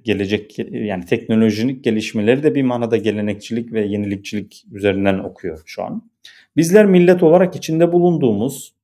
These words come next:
e, asra böyle iki kanadı da arızalı olarak girdik. Gelenekçilerimiz ve yenilikçilerimiz olarak. Toplumu temelden sarsan o günkü bunalımlar bu arızanın bağrında boy atıp gelişti.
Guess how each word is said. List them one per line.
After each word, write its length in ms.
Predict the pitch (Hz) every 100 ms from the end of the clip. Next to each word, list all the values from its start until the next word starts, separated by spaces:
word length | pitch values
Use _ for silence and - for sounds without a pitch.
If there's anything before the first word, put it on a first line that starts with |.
| _ _ _ _ _ _ _ _ _ 175
e, 260 | 101 98 101
asra 500 | 123 - - 143 165
böyle 320 | 143 190 170
iki 220 | 156 - -
kanadı 420 | 156 139 147 180
da 120 | 139
arızalı 500 | 113 120 117 117 113
olarak 380 | 107 95 92 -
girdik. 320 | 90 90 90
Gelenekçilerimiz 840 | 104 101 104 98 104 98 101 98
ve 120 | 95 95
yenilikçilerimiz 760 | 95 95 92 - 95 92 87
olarak. 360 | 90 82 - - _ _ _ - _ _ _
Toplumu 440 | - 170 180 196 190
temelden 560 | 170 156 196 180 147
sarsan 840 | 117 - 127 120 - 107 110 139 - _ _
o 160 | 175
günkü 360 | 156 131 127 107
bunalımlar 640 | 113 101 95 95 151 139
bu 200 | 160 -
arızanın 480 | 139 131 123 127 110
bağrında 520 | 113 117 117 131 113
boy 160 | 113 127
atıp 260 | 98 - _
gelişti. 500 | 92 90 - -